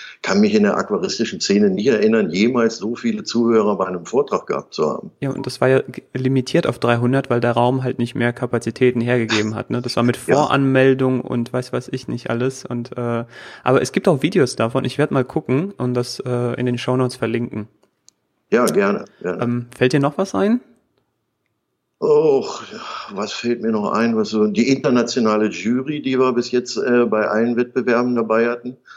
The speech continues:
Speaker 1: äh, aus Taiwan, aus den U S A, aus Brasilien, äh, Portugal, Spanien, England.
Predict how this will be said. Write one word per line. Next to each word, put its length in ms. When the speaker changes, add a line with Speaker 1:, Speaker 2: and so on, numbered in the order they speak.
Speaker 1:
äh, 40
aus 680
Taiwan, 640
aus 280
den 80
U 200
S 160
A, 300
aus 280
Brasilien, 1300
äh, 240
Portugal, 880
Spanien, 880
England. 800